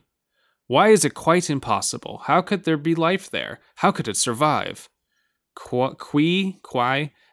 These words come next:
nine eight five drew himself from his flat security to an indignant six inches. They may have evolved differently. They could be a different life form altogether.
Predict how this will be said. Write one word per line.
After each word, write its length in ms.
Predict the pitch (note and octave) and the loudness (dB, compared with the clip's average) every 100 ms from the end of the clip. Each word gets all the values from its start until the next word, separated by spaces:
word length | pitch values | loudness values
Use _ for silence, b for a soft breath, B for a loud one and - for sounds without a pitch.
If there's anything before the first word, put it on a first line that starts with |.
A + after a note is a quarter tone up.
| - | 0
nine 240 | C3 D#3 | 2 4
eight 140 | E3+ E3 | 2 0
five 480 | D#3 B2+ A2+ A2+ | 2 4 4 0
drew 240 | A2 B2+ E3+ | 0 2 4
himself 520 | E3 C3+ - A#2+ A2+ | 4 0 -2 -2 -2
from 140 | B2 A2 | -4 -4
his 200 | G2+ - | -4 -6
flat 420 | - C3+ C3+ - | -6 -2 0 -2
security 680 | - - D3 C#3 A2+ G#2+ A2 | -8 -4 -2 0 0 -2 -4
to 240 | - A#2 | -4 -6
an 60 | A2 | -4
indignant 560 | G#2 G2+ C3 C3 C3 - | -4 -4 -4 -4 -4 -4
six 340 | - A#2 - | -4 -4 -4
inches. 500 | A2 - F2 D#2+ - _ _ _ _ _ _ - | -6 -8 -12 -10 -12 _ _ _ _ _ _ -4
They 80 | B2 | 2
may 160 | C#3 D#3+ | 4 4
have 160 | D#3+ | 4
evolved 400 | C3 A#2 C3+ C3+ | 2 2 2 2
differently. 600 | - D#3+ A2+ G2 - - _ | -2 -4 -6 -8 -10 -12 _
They 140 | - A2+ | -2 0
could 180 | A#2+ G#2 | -2 -4
be 280 | G#2+ G#2 - | -4 -4 -4
a 80 | B2 | -6
different 480 | A2+ B2+ A#2+ A#2+ A2+ _ - | -4 -4 -2 -4 -10 _ -4
life 140 | A#2 | -4
form 440 | - B2+ A2+ A2 A2 | -2 -4 0 0 -2
altogether. 800 | G#2+ G2+ - A2+ D3+ A#2+ G2 | -6 -8 -6 0 2 2 -6